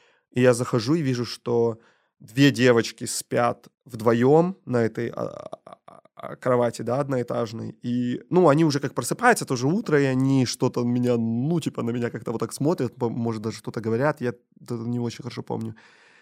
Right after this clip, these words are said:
И потом, ну, я, я ничего не помню, что было. И потом, оказывается, оказывается, что я вот с, э, с первого этажа вот этой двухэтажной кровати ночью встал, да. То есть как произошло? Эти две девочки ночевали, то есть с нами, все спали в этом,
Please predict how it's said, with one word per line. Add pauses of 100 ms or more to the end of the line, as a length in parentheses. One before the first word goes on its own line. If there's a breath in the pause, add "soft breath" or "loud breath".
(480 soft breath)
И
потом,
ну,
я,
я
ничего
не
помню,
что
было.
И
потом,
оказывается, (640)
оказывается,
что
я (1000)
вот
с,
э,
с
первого
этажа
вот
этой
двухэтажной
кровати
ночью
встал, (560)
да. (180)
То
есть (120 soft breath)
как
произошло?
Эти
две
девочки
ночевали,
то
есть
с
нами,
все
спали
в
этом,